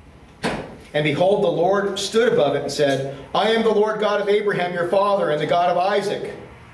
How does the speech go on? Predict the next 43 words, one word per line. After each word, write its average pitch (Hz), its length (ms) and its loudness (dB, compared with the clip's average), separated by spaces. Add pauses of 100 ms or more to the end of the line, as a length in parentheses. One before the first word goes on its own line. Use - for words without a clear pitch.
(840)
The 156 100 -2
land 208 260 2
on 190 160 0
which 185 180 -2
you 170 120 -2
lie 175 260 2
I 160 160 0
will 156 180 -2
give 247 220 0
to - 80 -4
you 175 140 2
and 165 100 0
your 147 140 -2
descendants. 139 640 -4 (1900)
Also 208 320 2
your 202 180 0
descendants 190 480 0
shall 170 200 0
be 170 120 0
as 147 120 0
the 151 100 0
dust 185 260 2
of - 80 -4
the 165 140 -4
earth. - 500 -2 (200)
You 165 80 -2
shall 180 160 0
spread 196 320 0
abroad 185 300 0
to 151 40 -4
the 156 80 -2
west 175 400 0
and 156 80 -2
to 143 80 0
the 175 180 -4
east, 175 260 -2
to 156 60 -4
the 147 100 0
north 180 280 2
and 156 80 -2
to 151 80 0
the 143 80 -2
south. 170 500 0